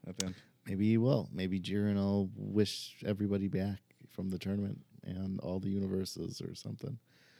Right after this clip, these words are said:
Speaker 1: It's possible.
Speaker 2: The, you, uh, the, the, the Dragon Ball, I mean, at the very end, you have the, the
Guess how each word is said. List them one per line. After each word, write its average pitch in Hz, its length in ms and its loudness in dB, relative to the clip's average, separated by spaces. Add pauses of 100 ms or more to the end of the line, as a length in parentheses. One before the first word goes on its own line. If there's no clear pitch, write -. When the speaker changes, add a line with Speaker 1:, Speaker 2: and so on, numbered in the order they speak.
(440)
Speaker 1:
It's - 80 -20
possible. 117 220 4
Speaker 2:
The, 139 100 12
you, 135 200 6
uh, 131 140 6 (100)
the, 123 200 6
the, 110 240 4 (220)
the - 80 -12
Dragon 113 320 4
Ball, 107 220 4 (120)
I 113 120 6
mean, 123 180 8
at 113 220 2
the 110 80 0
very 113 320 6
end, 110 180 6
you 104 120 4
have 101 160 0
the, 101 120 0 (160)
the 101 80 0